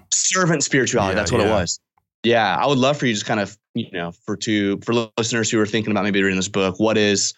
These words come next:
Speaker 1: what is that? What are the contrasts between friendship spirituality, servant spirituality, et cetera?
Speaker 2: Yeah, well, if Exodus thirty-three eleven was kind of the seed of the book or the seed of the idea, um, speaking with God face to face, like one would a friend,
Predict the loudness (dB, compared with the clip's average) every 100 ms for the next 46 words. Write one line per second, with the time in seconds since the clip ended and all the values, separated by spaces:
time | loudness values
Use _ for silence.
0 | _ 0 2 2 2 0 -2 -2 -4 -4
1 | -4 -6 -2 -4 -6 -8 -8 -6 -6 -4
2 | -6 -6 -8 -4 -4 -4 -4 -6 -6 -8
3 | -6 -6 -6 -8 -10 -10 -8 -4 -2 0
4 | 0 0 0 0 -4 -4 -6 -4 -2 -2
5 | -2 -2 -2 -2 0 0 0 0 -2 -2
6 | -4 -2 -2 -4 -4 -4 -4 -2 -2 -4
7 | -6 -8 _ _ _ -8 -6 -6 -8 -12
8 | -16 -10 -8 -6 -6 -6 -6 -6 -6 -6
9 | -6 -6 -4 -4 -4 -4 -6 -4 -4 -2
10 | -4 -8 -12 _ -14 -10 -8 -10 -8 -8
11 | -6 -6 -6 -8 -8 -10 -12 -10 -10 -8
12 | -10 -10 -10 -6 -6 -4 -6 -8 -6 -6